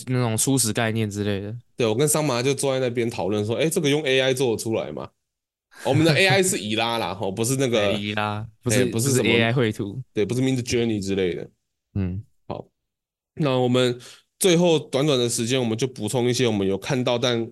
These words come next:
Speaker 2: 因为人比较多，没有试玩的游戏，吼。像，哦，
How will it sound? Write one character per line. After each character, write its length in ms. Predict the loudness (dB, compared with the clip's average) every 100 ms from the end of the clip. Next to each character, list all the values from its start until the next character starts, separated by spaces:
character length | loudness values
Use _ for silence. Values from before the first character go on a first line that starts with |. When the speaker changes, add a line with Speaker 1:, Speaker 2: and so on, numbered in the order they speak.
| _
Speaker 2:
因 100 | -2
为 100 | 0
人 160 | 2 0
比 80 | 0
较 120 | 0
多， 160 | 0
没 100 | 0
有 80 | -2
试 200 | -2 -2
玩 140 | -2 -4
的 80 |
游 140 | -10 -8
戏， 260 | -8 -8 -12
吼。 100 | -18 _ _ _ _ _ _ _ _ _ _ _ -4
像， 360 | -2 0 0 -2 -6
哦， 180 | -10 -10